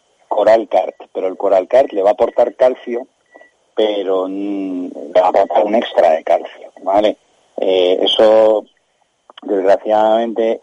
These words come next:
ningún complemento alimenticio contiene la cantidad suficiente de calcio como para,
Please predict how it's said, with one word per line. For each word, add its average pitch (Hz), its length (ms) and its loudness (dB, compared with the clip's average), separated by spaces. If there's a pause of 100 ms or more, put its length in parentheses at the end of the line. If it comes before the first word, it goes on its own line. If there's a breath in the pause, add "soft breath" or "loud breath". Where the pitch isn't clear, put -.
ningún 98 500 -8
complemento 107 480 0
alimenticio 110 520 -2
contiene 107 480 -2
la 80 100 2
cantidad 82 500 0
suficiente 92 540 -2
de 92 120 2
calcio 101 440 0
como 92 260 0
para, 98 320 2